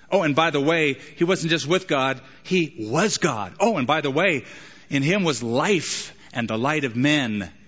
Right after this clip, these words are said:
and the climactic thought comes in verse fourteen,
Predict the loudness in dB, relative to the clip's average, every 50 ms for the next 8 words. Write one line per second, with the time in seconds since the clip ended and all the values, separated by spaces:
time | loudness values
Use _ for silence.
0 | -20 -20 -20 -20 -20 -20 -20 -20 -20 -20 -16 -10 -6 -4 -4 -4 -4 -6 -4 -2
1 | -2 0 0 2 2 2 2 2 0 0 0 -2 -2 -2 -2 0 2 2 2 0
2 | -2 -4 -4 -2 -2 -2 -2 -2 0 0 0 0 -2 0 0 2 2 0 -2 -6
3 | -10 -12 -14 -8 -4 -4 -2 -2 -2 -4 -6 -6 -8 -10 -14